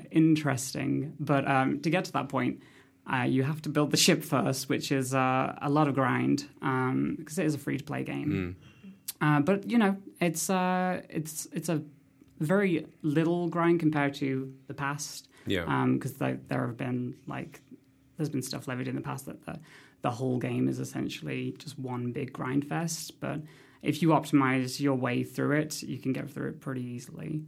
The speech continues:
Speaker 1: So, but, um, a lot of people are excited, including myself, and that should be, that new update should be dropping within the next couple of weeks. But I don't know. There's nothing.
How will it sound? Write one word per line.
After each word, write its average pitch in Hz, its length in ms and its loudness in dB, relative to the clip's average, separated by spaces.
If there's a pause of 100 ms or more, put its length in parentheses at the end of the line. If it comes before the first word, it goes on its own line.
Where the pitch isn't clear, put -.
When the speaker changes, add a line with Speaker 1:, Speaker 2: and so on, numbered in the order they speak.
Speaker 1:
So, 127 340 -8 (360)
but, 135 180 4
um, 135 460 4 (160)
a 156 40 4
lot 151 160 4
of 147 80 0
people 135 300 0
are 139 140 -2
excited, 135 680 -4
including 135 380 0
myself, 127 500 -4
and 135 120 0
that 151 120 -4
should 139 160 -10
be, 127 280 -6 (260)
that 131 260 -6
new 147 180 4
update - 340 -2
should - 140 -4
be 73 60 -4
dropping 69 340 -4
within 69 300 -2
the 71 60 0
next - 180 -10
couple 131 260 -8
of - 40 -6
weeks. - 280 -10
But - 280 -6 (460)
I - 100 2
don't 156 100 10
know. 131 80 6
There's 156 180 6
nothing. 180 540 6